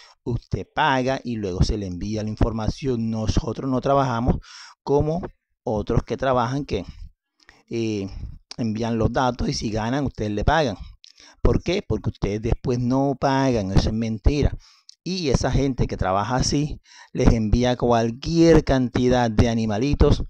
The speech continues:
simplemente para jugar con el dinero de ustedes y esperar que si algún día ganen, pues ustedes le paguen. Ok, nosotros acá trabajamos de manera seria. Usted paga nuestro grupo V I P,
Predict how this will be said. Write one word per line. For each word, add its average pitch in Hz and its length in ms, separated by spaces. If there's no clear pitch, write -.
simplemente 120 640
para 104 180
jugar 104 300
con 120 180
el 110 60
dinero 110 300
de 107 60
ustedes 170 460
y 190 140
esperar 165 480
que 120 160
si 92 320
algún 104 260
día 143 180
ganen, 175 240
pues 127 140
ustedes 107 280
le 113 160
paguen. 147 380
Ok, 175 180
nosotros 110 380
acá 110 100
trabajamos 123 340
de 113 80
manera 98 340
seria. 101 360
Usted - 260
paga 135 400
nuestro - 300
grupo - 260
V 127 180
I 151 60
P, 170 300